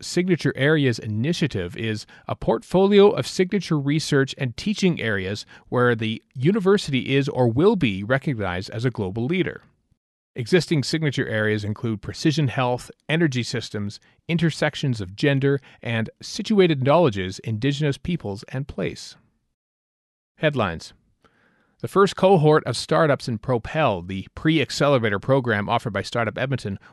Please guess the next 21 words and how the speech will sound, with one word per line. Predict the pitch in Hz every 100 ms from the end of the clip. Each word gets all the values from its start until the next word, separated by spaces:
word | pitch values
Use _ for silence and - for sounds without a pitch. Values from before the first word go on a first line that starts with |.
| -
were | 107
showcased | - 226 220 123 104 110
virtually | 110 120 202 - 104 87 92 -
on | 101 95
June | 92 120 131
eleventh. | - 113 180 127 82 - _ _ _ _ _ _ _ _ -
Sar | - 185 170
Safa, | 131 - 185 - 80 -
founder | - 127 123 113
of | 101
the | 101
Sea | - 196 214
Tribe | - 131 101 87 87
Festival, | 120 101 - 92
spoke | 113 - 131 131
about | 107 95
racial | 117 123 113
bias | 101 110 123 107 101
in | 90
tech | - 147 120 -
on | 101